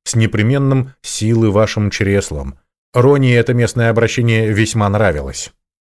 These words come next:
Демоница вообще была очень довольна. В городе, оказывается, есть набор тренировочных залов, обучающих различным видам боевых искусств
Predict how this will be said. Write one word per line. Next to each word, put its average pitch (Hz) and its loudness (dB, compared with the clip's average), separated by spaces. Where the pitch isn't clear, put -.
Демоница 113 0
вообще 110 0
была 120 2
очень 110 0
довольна. 101 0
В 104 -4
городе, 165 2
оказывается, 139 2
есть 123 -2
набор 120 0
тренировочных 120 0
залов, 123 -2
обучающих 104 -2
различным 98 0
видам 90 -2
боевых 92 0
искусств - -4